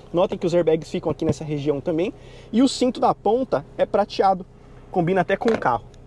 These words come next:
Apoio de braço com dois porta-copos, então aí tem o escrito Porsche aqui, ó, posicionado, faz um visual muito bonito também, com iluminação em led, então aí. E mostrando aqui o conjunto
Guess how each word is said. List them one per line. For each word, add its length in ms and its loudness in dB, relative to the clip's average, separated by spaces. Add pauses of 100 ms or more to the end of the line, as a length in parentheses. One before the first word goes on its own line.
(560)
Apoio 400 0
de 100 -8
braço 540 -2 (240)
com 180 0
dois 240 2
porta-copos, 960 -2 (100)
então 200 -6
aí 280 -2 (600)
tem 160 2
o 60 2
escrito 420 -2
Porsche 480 0
aqui, 240 -2
ó, 140 2 (160)
posicionado, 720 0
faz 180 0
um 80 -2
visual 300 -2
muito 200 -4
bonito 480 -2
também, 380 -2 (320)
com 160 0
iluminação 640 -2
em 100 0
led, 400 0 (180)
então 200 -8
aí. 260 -2 (920)
E 200 2 (300)
mostrando 680 2 (640)
aqui 380 -2
o 80 4
conjunto 800 0